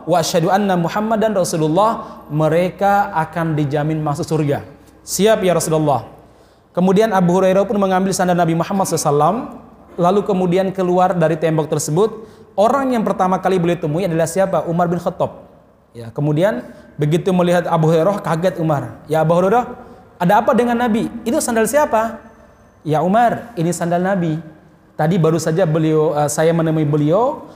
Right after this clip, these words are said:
dan beliau nyampaikan kepada saya untuk membawa sandalnya ini, bahwa beliau aman. Yang kedua, siapa yang saya temui di balik tembok ini dan kamu adalah orang yang pertama kali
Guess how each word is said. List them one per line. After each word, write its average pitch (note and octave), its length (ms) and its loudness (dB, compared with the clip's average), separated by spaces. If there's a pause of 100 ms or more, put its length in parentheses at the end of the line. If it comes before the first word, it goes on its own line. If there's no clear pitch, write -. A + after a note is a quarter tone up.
(160)
dan E3+ 240 2
beliau F3 160 0
nyampaikan E3+ 480 -2
kepada D3+ 320 -2
saya D#3 400 0
untuk G#3+ 320 -2
membawa F#3+ 400 2
sandalnya F#3+ 560 -2
ini, G#3 400 0 (320)
bahwa F3 400 0
beliau E3+ 320 0
aman. F3 560 -2 (240)
Yang D#3+ 320 0
kedua, A#3 480 2 (240)
siapa G3+ 640 0
yang F#3 240 0
saya F3+ 220 2
temui F#3+ 340 0
di F3 80 0
balik G3+ 320 0
tembok G#3 320 -2
ini F3+ 240 0
dan E3 160 0
kamu E3+ 320 2
adalah D#3+ 160 2
orang D#3+ 220 0
yang C3+ 40 -4
pertama D#3 300 -2
kali F3 320 -2